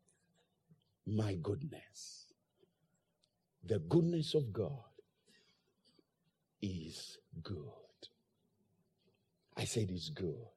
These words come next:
I said it's good. I said it is good. Believe to see the goodness of God.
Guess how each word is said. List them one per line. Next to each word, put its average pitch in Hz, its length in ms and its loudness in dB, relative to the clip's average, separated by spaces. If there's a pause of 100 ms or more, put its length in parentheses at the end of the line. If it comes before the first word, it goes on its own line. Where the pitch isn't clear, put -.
(1000)
I 117 140 4
said 117 260 6
it's 95 260 -2
good. 90 480 -4 (1120)
I 139 180 4
said 117 400 4
it 101 180 0
is 80 220 -4 (100)
good. 90 500 -2 (1200)
Believe 156 920 6
to 113 100 0
see 147 680 0 (200)
the 92 120 2 (120)
goodness 101 640 -2
of 76 220 -4
God. - 160 -8